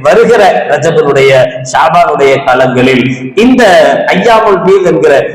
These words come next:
ஸல்லல்லாஹு அலைஹி வஸல்லம் கற்றுத்தந்த இந்த மூன்று நோன்புகளை, சுன்னத்தான மூன்று நோன்புகளை நோக்கக்கூடிய வாய்ப்பை நாம் பெற வேண்டும்.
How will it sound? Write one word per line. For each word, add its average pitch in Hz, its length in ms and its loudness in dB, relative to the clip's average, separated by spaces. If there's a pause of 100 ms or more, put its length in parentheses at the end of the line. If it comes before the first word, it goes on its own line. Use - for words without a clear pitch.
(140)
ஸல்லல்லாஹு 170 360 2
அலைஹி 156 100 -2
வஸல்லம் 147 300 -8
கற்றுத்தந்த 135 640 -2 (220)
இந்த 160 240 -2
மூன்று 185 360 0
நோன்புகளை, 143 500 0
சுன்னத்தான 156 720 -2
மூன்று 165 240 -2
நோன்புகளை 139 500 0 (300)
நோக்கக்கூடிய 147 640 -2
வாய்ப்பை 147 360 0
நாம் - 240 -2
பெற 139 140 0
வேண்டும். 165 580 0